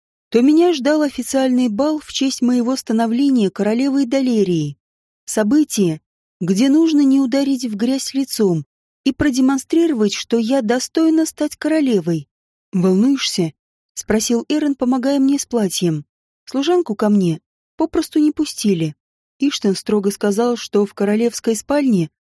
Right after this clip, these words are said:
куда меня принесли через тайный проход после ритуала, не должно быть ни одного постороннего человека. И что же ответить? Я задумчиво оглядела роскошную и одновременно уютную обстановку,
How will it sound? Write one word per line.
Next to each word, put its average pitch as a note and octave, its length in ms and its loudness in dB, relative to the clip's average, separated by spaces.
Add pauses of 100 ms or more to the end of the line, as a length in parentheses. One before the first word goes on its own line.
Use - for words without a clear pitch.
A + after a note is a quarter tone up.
(120)
куда G#3+ 240 -2
меня G#3 240 2
принесли G#3 460 -2
через G#3 300 -4
тайный G#3 300 0
проход G#3+ 440 -6
после B3 300 -4
ритуала, G#3 680 -2 (360)
не G3+ 180 2
должно C4+ 420 2
быть G#3+ 360 0
ни G3 140 2
одного A3+ 440 0
постороннего C4+ 760 -2
человека. A3 720 -2 (240)
И C#4 80 -2
что D#4 200 -2
же D4+ 140 0
ответить? G#3+ 640 -4 (360)
Я D4+ 160 2
задумчиво C#4 540 0
оглядела A#3+ 480 0
роскошную A#3 600 -2
и F#3+ 40 2
одновременно A#3+ 680 2
уютную C4+ 420 0
обстановку, A3+ 800 -4